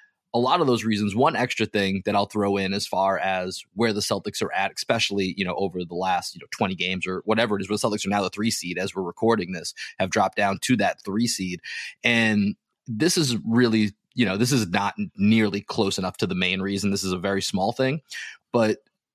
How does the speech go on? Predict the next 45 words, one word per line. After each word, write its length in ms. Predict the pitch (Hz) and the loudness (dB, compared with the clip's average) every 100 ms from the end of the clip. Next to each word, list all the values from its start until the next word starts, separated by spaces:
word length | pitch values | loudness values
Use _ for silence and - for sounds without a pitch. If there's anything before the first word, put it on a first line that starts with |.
| - | 0
honestly, 320 | 143 208 196 | 2 4 4
like, 220 | 135 113 - | 4 2 0
right 260 | 110 139 110 | 2 2 2
now, 320 | 117 139 143 - | 0 0 -4 -2
Jaylen 240 | 139 151 113 | 2 4 4
Brown's 240 | 113 110 | 2 0
been 100 | 98 | -2
playing 220 | 113 98 | -2 -2
better 200 | 98 101 | 0 0
than, 280 | 98 95 92 | 0 0 0
than 140 | 98 101 | 0 2
Jason 280 | 104 101 104 | 0 0 -2
Tatum 360 | 98 104 110 | -2 -2 -2
over 220 | 104 98 98 | 0 0 0
the 80 | |
last, 340 | 95 98 98 - | 2 0 0 0
I 60 | |
don't 100 | 101 | 0
know 60 | 95 | 0
if 100 | 95 | -4
it's 100 | - | -4
fifteen 420 | - 101 107 98 | -4 -2 0 0
games. 260 | 98 98 98 | 0 0 0
I 40 | |
don't 80 | 104 | 0
know 80 | 95 | 0
where 160 | 98 | 0
we're 100 | 95 | 0
at 260 | 78 87 87 | -2 -4 -2
right 160 | 98 98 | -2 -2
now, 140 | 98 | -2
if 100 | - | -2
you 80 | 98 | -2
wanna, 300 | 95 92 92 | -2 -4 -4
you 80 | 95 | -4
know, 80 | 87 | -6
decipher 460 | 98 - 101 117 | -4 -4 -2 -2
that 200 | 110 120 - - - | -4 -6 -8 -10 -6
or 80 | |
draw 180 | 101 107 | 2 2
that 200 | 101 85 | 2 0
line 240 | 98 104 110 | 2 2 2
in 100 | 90 | 0
the 60 | |
sand. 420 | - 101 107 151 | -4 -4 -2 -2